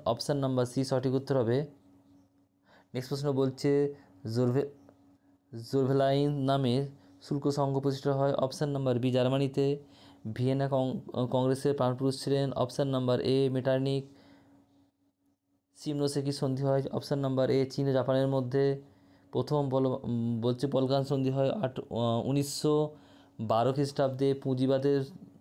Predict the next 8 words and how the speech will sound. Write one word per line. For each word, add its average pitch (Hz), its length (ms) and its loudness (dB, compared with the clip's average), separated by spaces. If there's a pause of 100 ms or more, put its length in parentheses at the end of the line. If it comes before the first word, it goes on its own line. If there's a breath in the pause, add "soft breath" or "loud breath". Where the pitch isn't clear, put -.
(160)
জন্ম 131 260 0
হয়। 135 320 2
অপশন 123 340 -2
নাম্বার 131 320 0
সি 151 380 0
শিল্প 139 220 -2
বিপ্লবের 131 380 0
পরে। 139 500 2